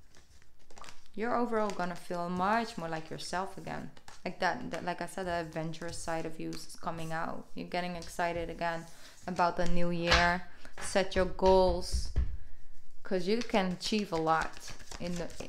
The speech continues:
in, like, this coming time. And trust your intuition, okay? With that, trust your intuition. It's in divine, divine timing.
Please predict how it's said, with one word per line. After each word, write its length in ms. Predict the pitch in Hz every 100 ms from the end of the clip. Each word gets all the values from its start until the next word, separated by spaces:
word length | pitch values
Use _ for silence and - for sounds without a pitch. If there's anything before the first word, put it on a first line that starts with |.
| -
in, 360 | - - - - -
like, 260 | 170 165
this 160 | 170 165
coming 320 | - 170 160
time. 420 | 160 180 160 151 151 - - - - - - - - - - - - - - - - -
And 180 | 175 175
trust 320 | - 214 214
your 100 | 214
intuition, 880 | - 180 165 175 170 165 - 160 160 - - - - -
okay? 340 | - 170 190 247 - -
With 160 | - -
that, 340 | 165 - - - - - -
trust 300 | - 175 -
your 80 | 170
intuition. 720 | 170 170 165 165 165 165 156 - -
It's 200 | 180 -
in 100 | 202
divine, 420 | 185 202 202 190 - - - - 185
divine 320 | 185 185 196
timing. 480 | 196 196 185 156 156